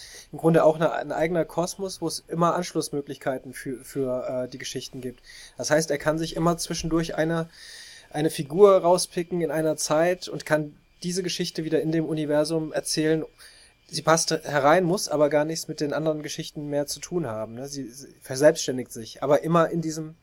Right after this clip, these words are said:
in diesem Heimatkosmos irgendwo, wo dann wieder, wie du sagtest, dann doch die, durch die Rahmenhandlung alles zusammenpasst. Wenn es, wenn die Dokumentation mit einem Brief, äh, aus Brasilien anfängt und jetzt die andere Heimat eben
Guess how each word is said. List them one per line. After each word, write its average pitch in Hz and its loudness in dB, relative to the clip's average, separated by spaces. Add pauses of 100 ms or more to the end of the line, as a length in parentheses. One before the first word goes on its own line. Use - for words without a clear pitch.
(140)
in - -16
diesem 139 -8
Heimatkosmos 143 -4
irgendwo, 117 -10 (280)
wo 131 -2
dann 135 -4
wieder, 131 -4 (100)
wie 135 -12
du 135 -8
sagtest, - -6 (140)
dann 131 -4
doch 151 -4 (300)
die, 123 -12 (140)
durch 151 -6
die 139 -10
Rahmenhandlung 151 -2
alles 147 -4
zusammenpasst. 131 -8
Wenn 123 -8
es, - -8 (600)
wenn 135 -10
die 135 -6
Dokumentation 139 -4
mit 147 -6
einem 135 -8 (140)
Brief, 143 -8
äh, 131 -10
aus 135 -4
Brasilien 147 -8
anfängt 147 -10
und 135 -12
jetzt - -12
die 143 -6
andere 135 -8
Heimat 135 -10
eben 135 -12